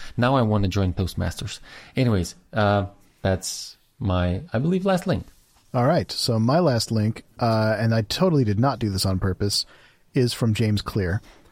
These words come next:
Speaker 2: It is
Speaker 1: <laughs>
Speaker 2: The Daily Routines of Twelve Famous Writers. And it's really interesting 'cause I've been interested in writing for a long time. I've read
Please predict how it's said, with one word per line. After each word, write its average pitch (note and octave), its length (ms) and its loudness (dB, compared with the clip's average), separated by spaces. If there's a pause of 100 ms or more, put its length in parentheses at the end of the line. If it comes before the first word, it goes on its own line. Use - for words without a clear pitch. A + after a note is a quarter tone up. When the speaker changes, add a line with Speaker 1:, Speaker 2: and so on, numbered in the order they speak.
(320)
Speaker 2:
It A#2 220 0
is G#2+ 460 0 (220)
Speaker 1:
<laughs> - 220 -20
Speaker 2:
The B2 120 2
Daily C#3+ 260 4
Routines B2+ 420 2
of G2 80 -6
Twelve A#2 300 0
Famous G#2 400 0
Writers. G#2 560 -2 (580)
And G#2+ 480 0 (960)
it's - 400 0
really E3+ 280 2
interesting C#3 280 0
'cause A2 140 0
I've A#2+ 180 2
been B2 120 2
interested A2 340 0
in G2+ 80 2
writing G2+ 240 0
for - 100 -4
a G2 60 0
long G2 160 2
time. G2 180 0
I've F#2+ 140 0
read F#2+ 320 -2